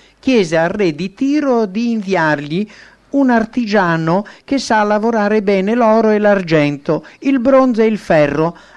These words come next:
abile tintore di tessuti in colore violetto, cremisi e porpora e bravo nell'arte dell'intaglio.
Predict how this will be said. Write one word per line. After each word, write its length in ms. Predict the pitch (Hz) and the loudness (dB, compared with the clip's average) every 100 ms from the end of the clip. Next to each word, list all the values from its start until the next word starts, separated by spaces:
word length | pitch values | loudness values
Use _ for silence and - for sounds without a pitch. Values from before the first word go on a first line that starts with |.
| _ | _
abile 880 | 247 269 247 233 220 214 208 196 - | -4 -2 0 0 0 2 2 2 -2
tintore 800 | - 185 175 - 208 190 170 160 | -6 -6 -6 0 4 4 4 0
di 200 | 156 156 | -4 -6
tessuti 800 | 175 170 - 185 185 175 151 147 | -6 -6 -4 -2 -2 -4 -4 -4
in 100 | 151 | -4
colore 420 | - 147 147 147 | -6 -2 0 0
violetto, 720 | 147 214 262 302 311 - 240 - - _ | 0 0 2 0 -2 -6 -6 -6 -20 _
cremisi 840 | - 175 233 285 277 240 196 208 - - - | -4 0 0 0 0 0 -4 -8 -10 -20 -8
e 160 | 294 | -8
porpora 880 | 294 - 202 196 202 214 202 202 196 | -6 -2 2 0 -2 -2 0 -2 -4
e 140 | - 294 | -4 -2
bravo 400 | 208 180 190 233 | 0 0 0 0
nell'arte 680 | 233 214 175 170 - 190 | -2 -2 -4 -4 -4 -6
dell'intaglio. 920 | 170 175 170 170 - 113 113 113 120 | -4 -6 -6 -8 -10 -10 -10 -8 -10